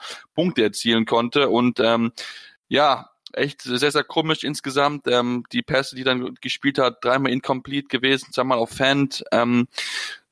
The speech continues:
das lief nicht rund, muss man, glaub ich, ganz, ganz klar einfach so sagen. Ähm, da lief einiges nicht so, wie es sein sollte. Ähm, allein,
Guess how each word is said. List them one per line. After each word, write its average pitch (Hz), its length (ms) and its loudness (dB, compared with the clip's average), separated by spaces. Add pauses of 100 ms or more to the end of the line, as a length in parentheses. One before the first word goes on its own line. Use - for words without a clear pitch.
das 120 140 2
lief 170 420 0
nicht 143 280 2
rund, 143 240 4
muss 123 140 0
man, 120 120 2
glaub 117 120 0
ich, 117 60 -4
ganz, 127 200 2
ganz 120 180 -2
klar 117 160 2
einfach 117 260 2
so 113 100 -2
sagen. 117 440 2
Ähm, 110 280 0
da 117 360 4
lief 117 200 -4
einiges 123 500 0
nicht 127 140 2
so, 117 140 -2
wie 117 40 2
es 113 100 2
sein 120 260 4
sollte. 120 420 2
Ähm, 110 300 2
allein, 120 380 4